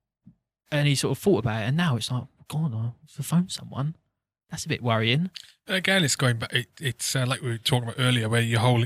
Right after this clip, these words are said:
Speaker 2: your whole environment changed. Like, I mean, look, as, as, as we go on through life, things ch-, you, you, you change. You know, you, you change within yourself. You physically, you change. Mentally, you change. All the way until the day we die.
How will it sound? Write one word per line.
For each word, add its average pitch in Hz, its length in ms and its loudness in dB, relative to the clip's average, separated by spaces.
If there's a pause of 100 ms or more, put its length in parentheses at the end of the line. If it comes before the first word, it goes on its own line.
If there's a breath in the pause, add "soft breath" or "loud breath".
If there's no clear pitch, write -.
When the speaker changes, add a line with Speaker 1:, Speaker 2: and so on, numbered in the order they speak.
Speaker 2:
your 117 140 0
whole 127 160 4
environment 120 480 4
changed. 117 520 0 (220)
Like, 117 160 -2 (220 loud breath)
I 170 40 -2
mean, 175 140 10
look, 151 220 2 (100)
as, 139 180 0
as, - 260 -2 (100)
as 120 160 -4
we 131 120 0
go 131 120 0
on 120 140 0
through 135 160 -4
life, 139 320 -2 (360)
things 120 280 -2
ch-, - 160 -8
you, 131 240 -2 (260)
you, 117 160 -6 (100)
you 139 300 0
change. 143 560 -4
You 131 60 -12
know, 113 60 -6
you, 110 200 -8
you 131 80 -12
change 139 280 0
within 123 160 -4
yourself. 131 520 -4
You 117 200 -16
physically, 143 360 -4
you 131 120 -4
change. 131 420 -4
Mentally, 131 300 0
you 123 120 0
change. 127 320 -2
All 180 140 2
the 175 60 2
way 160 100 2
until 139 220 -2
the 120 40 -4
day 117 160 -2
we 113 80 -2
die. 92 200 -12